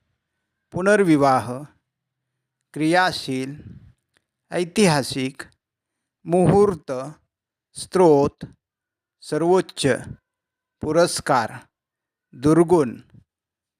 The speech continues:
उत्कृष्ट. यापुढेही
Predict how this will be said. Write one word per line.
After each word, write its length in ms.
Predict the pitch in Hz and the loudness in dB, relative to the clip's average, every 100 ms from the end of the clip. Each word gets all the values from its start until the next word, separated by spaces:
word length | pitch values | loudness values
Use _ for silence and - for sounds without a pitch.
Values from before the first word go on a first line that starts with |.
| _ | _
उत्कृष्ट. 760 | - 156 - 190 175 131 - 127 - 92 - _ _ _ _ _ _ _ _ _ _ _ _ _ | -16 -14 -8 -2 0 -2 -8 -12 -10 -12 -14 _ _ _ _ _ _ _ _ _ _ _ _ _
यापुढेही 800 | 160 160 180 185 151 127 127 | 0 0 2 0 0 -2 -4